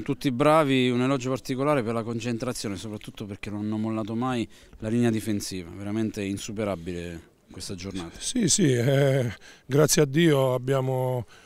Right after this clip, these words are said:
Speaker 2: una difesa rocciosa e per questo, eh, noi nei momenti di, di bisogno possiamo appoggiarci a loro perché sono bravi, dietro reggono colpo su colpo.
Speaker 1: Eh, infortuni, infortuni tanti, tantissimi, tantissima gente fuori,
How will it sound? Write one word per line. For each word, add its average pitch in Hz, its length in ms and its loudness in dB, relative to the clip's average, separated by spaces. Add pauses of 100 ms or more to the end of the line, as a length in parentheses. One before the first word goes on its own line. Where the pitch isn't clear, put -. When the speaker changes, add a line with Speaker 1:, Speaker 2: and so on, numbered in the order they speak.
(120)
Speaker 2:
una 131 240 0
difesa 131 400 2
rocciosa 131 680 0
e 113 80 -8
per 110 200 -10
questo, 123 580 -2 (300)
eh, 117 260 -6
noi 127 380 -2
nei 127 160 -2
momenti 131 1040 0
di, 123 340 -4 (360)
di 117 220 -6
bisogno 127 760 2
possiamo 127 380 0
appoggiarci 123 580 -4
a 127 40 0
loro 123 320 0
perché 107 240 -8
sono 117 260 -4
bravi, 117 460 -2 (280)
dietro 120 600 0
reggono 123 440 0
colpo 127 340 0
su 113 160 -6
colpo. - 360 -12 (400)
Speaker 1:
Eh, 117 160 -2
infortuni, 127 1120 4
infortuni 127 640 2
tanti, 127 380 2
tantissimi, 117 760 -2
tantissima 113 520 -4
gente 113 360 -2
fuori, 123 520 0